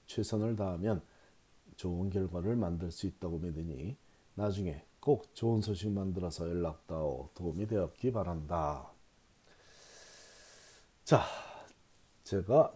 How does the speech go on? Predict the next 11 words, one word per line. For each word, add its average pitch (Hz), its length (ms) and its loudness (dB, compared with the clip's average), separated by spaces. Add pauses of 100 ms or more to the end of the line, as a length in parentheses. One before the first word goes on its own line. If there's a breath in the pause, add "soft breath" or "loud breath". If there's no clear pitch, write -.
제가 131 360 0
이 120 140 6
학생에게 113 540 4
보낸 107 240 0
답글에서도 92 1200 2
언급했듯이, 95 1200 -2 (680 loud breath)
유학생에게, 95 760 2 (360)
유학생에게 98 1200 2
학비용자를 127 960 0
제공하는 113 560 0
금융기관은 95 840 -2